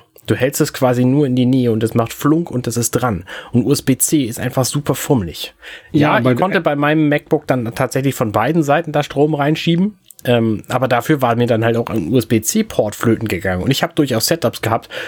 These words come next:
Speaker 1: wo ich dann im, am Wohnzimmertisch eine Podcast-Aufnahme machen wollte und dann einfach mehr d-, einen U-S-B-Hub anschließen musste, weil die vier Ports mir nicht gereicht haben. Und das ist halt,
Speaker 2: Mhm.
Speaker 1: ich finde das furchtbar, das ist ganz bescheuert.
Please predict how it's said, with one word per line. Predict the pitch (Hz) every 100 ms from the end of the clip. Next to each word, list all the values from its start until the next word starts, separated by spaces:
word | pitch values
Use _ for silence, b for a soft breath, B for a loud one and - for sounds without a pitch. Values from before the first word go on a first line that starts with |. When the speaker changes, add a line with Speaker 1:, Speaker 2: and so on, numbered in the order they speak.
| B -
Speaker 1:
wo | 151
ich | 143
dann | 131 131
im, | 131 117 113 B B B -
am | 123 117
Wohnzimmertisch | 196 214 131 104 - 175 - _ _ _ _ _ _
eine | -
Podcast-Aufnahme | 117 185 - 131 - 101 104 95
machen | 98 98 98
wollte | 90 85 113
und | - 151
dann | 120 107 -
einfach | 98 110 -
mehr | 104 104 101 98 95 107 - _ _
d-, | - 113 127
einen | 123 147
U-S-B-Hub | 160 165 - 226 - - -
anschließen | 104 - 110 113 110 110
musste, | 113 110 - 139
weil | 135 123
die | 123
vier | - 143 131
Ports | 113 175 139 147 - - _
mir | 160 151 107
nicht | 95 -
gereicht | 127 170 190 -
haben. | 95 92
Und | 98
das | 98
ist | 98 -
halt, | 87
Speaker 2:
Mhm. | 131
Speaker 1:
ich | 117
finde | 117 120
das | -
furchtbar, | - 311 320 - 175
das | 101
ist | -
ganz | 202
bescheuert. | - 190 196 226 120 - -